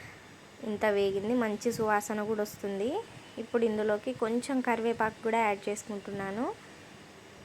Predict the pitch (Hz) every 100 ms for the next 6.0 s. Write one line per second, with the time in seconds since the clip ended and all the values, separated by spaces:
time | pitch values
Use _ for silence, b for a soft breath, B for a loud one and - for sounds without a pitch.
0 | - - - - - - - - 247 254
1 | 254 240 240 254 254 247 240 220 233 247
2 | 247 226 233 233 220 214 214 208 220 220
3 | 240 - - 262 254 240 233 233 226 233
4 | 247 269 233 220 226 220 220 226 233 233
5 | 233 240 247 220 208 214 220 202 214